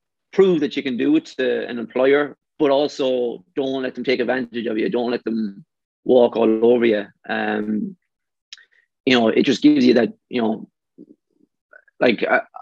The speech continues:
no, I'm not painting everyone the same picture, but, you know, over here I see that a lot of the young people, you know, they're, everything's paid for until they're in their early twenties, and then they go looking for a job and, and they want to start off,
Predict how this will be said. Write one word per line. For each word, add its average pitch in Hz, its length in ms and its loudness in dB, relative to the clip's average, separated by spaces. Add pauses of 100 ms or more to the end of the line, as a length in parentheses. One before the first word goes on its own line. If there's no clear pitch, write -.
(520)
no, 131 140 4
I'm 131 200 2
not 127 260 -2 (220)
painting 127 220 0
everyone 127 240 2
the - 60 -8
same 117 360 0
picture, 123 340 -2
but, 110 220 -2
you 120 80 -6
know, 117 60 0
over 123 160 0
here 135 200 2
I 120 60 -2
see 123 240 -4
that 117 120 -4
a 117 100 -8
lot 123 180 -4
of 120 60 -6
the 120 80 -4
young 131 200 -6
people, 117 420 -6 (840)
you 120 140 -4
know, 120 220 -2
they're, 117 460 -2 (440)
everything's 117 380 -4
paid 127 260 0
for 120 120 -2
until 113 220 -4
they're 117 140 -2
in 117 120 -4
their 110 360 -4
early 117 220 -4
twenties, 120 460 -4
and 104 500 -8
then 110 400 0 (180)
they 120 80 2
go 120 80 6
looking 113 200 4
for 117 100 2
a 110 40 4
job 123 380 4
and, 113 240 -2
and 123 160 0
they 120 80 4
want 123 220 -2
to 120 60 -4
start 120 280 -2
off, 131 320 0